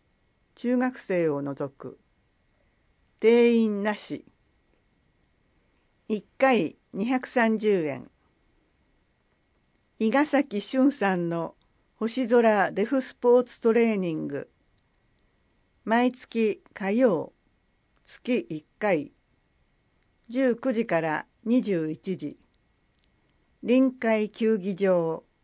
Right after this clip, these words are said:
零三三六八零九二五一。聴覚障害のある方。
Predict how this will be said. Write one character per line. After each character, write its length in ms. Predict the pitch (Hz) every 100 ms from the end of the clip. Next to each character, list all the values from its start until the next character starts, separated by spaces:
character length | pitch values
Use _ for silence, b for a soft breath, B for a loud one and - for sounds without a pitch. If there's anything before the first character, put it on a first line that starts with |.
| _ _ _ _ _ _ _ _ _ -
零 280 | 240 269
三 500 | 277 247 220 165 151 - _ _
三 360 | - 247 269 262
六 240 | 262 190
八 320 | 190 175 214
零 400 | 202 196 160 147 _ _ _
九 260 | - 262 277
二 320 | 262 247 226
五 260 | 170 180 180
一。 460 | 170 - 147 - _ _ _ _ _ _ _ _ _ _ _ _ _ _ _ -
聴 260 | 262 277
覚 200 | 277 269
障 320 | - 277 269 208
害 240 | 196 180
の 180 | 165 156
あ 60 | 196
る 100 | 170
方。 420 | 151 - 143